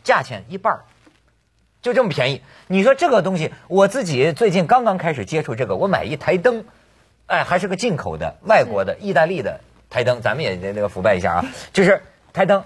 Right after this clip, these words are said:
Speaker 1: 我，我做证明啊，这个实体店里的价钱和我最后从网上买回来的价钱，就是差一半儿啊，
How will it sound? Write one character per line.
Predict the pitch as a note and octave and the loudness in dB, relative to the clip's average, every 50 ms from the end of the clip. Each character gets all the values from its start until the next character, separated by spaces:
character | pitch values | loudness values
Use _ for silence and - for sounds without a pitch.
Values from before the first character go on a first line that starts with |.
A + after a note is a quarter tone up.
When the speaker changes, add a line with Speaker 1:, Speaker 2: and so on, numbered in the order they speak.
| - - _ _ _ | -8 -20 _ _ _
Speaker 1:
我， | - B2+ B2+ C3 B2 - F3+ | -6 -2 -2 -2 -2 -4 -6
我 | B2 B2 - | -6 -6 -4
做 | D3 C3+ | -4 -4
证 | A2+ B2+ G#2 | -4 -6 -6
明 | F2 D#2+ D#2 | -6 -8 -10
啊， | D2+ C2+ B1 - - - | -10 -12 -14 -18 -20 -16
这 | - E3 | -10 -8
个 | D3+ | -8
实 | C3 - - - D3 F#3 | -6 -6 -4 -2 -2 -2
体 | - - F#2 | -2 -4 -4
店 | F2 B2+ A2 F#2+ D#2 | 0 0 0 0 0
里 | C#2+ | -2
的 | C#2 E2+ | -8 -4
价 | - A#2+ G2 E2 | -2 -2 -2 -2
钱 | D#2+ - D2+ | -4 -6 -8
和 | C#2+ - B2 | -4 -2 0
我 | B2+ C#3 B2+ | 0 2 2
最 | - E3 | 2 2
后 | D3 C#3+ A#2 | 0 0 0
从 | - B2+ D3 C#3 | -2 -2 0 0
网 | G#2+ D2+ C2 D#2 | 0 0 0 -2
上 | - A#2+ | -2 -2
买 | G#2+ G#2 E2 - | -2 -2 -4 -6
回 | - - C#3+ | -6 -2 0
来 | C3+ A2 | 0 0
的 | E2+ E2 | 0 -2
价 | D#2 - F2 | -2 -2 -2
钱， | D#2+ - D2 - - - - - - - - | -2 -4 -8 -12 -14 -18 -20 -20 -20 -20 -4
就 | - G3+ D#3+ | 0 0 0
是 | - A2+ G#2+ - - - - - - - | 0 -2 -6 -8 -10 -16 -20 -20 -16 -10
差 | - - B2 | -6 -4 -4
一 | G#2+ A#2 | -4 -2
半 | A#2 E3+ D3 | 0 2 2
儿 | F#2+ C#2+ | 2 0
啊， | - | -4